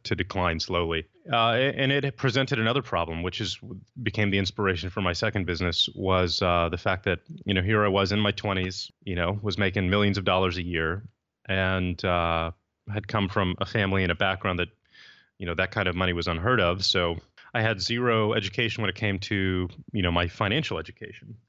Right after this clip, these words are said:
Uh, what do I do with the money that my business is making? And I, I naturally did what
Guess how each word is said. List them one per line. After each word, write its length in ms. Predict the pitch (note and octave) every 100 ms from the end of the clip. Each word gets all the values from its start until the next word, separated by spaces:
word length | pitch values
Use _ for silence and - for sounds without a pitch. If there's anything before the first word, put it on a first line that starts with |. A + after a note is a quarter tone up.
| _ -
Uh, 460 | - - - - -
what 180 | F#2+ A2+
do 100 | G#2+
I 60 |
do 200 | G#2+ A2
with 120 | G#2
the 80 | G2
money 240 | F2+ G#2 F#2+
that 100 | E2+
my 140 | F2
business 340 | F2+ F2 E2+
is 140 | - A2
making? 360 | A#2 A2+ - A2 _ - - - - -
And 140 | F#2
I, 460 | F#2 F#2+ F#2+ G#2+ -
I 60 |
naturally 500 | G2 A2+ B2+ - A2
did 260 | F#2+ G2 G2+
what 320 | F#2+ F#2+ F#2+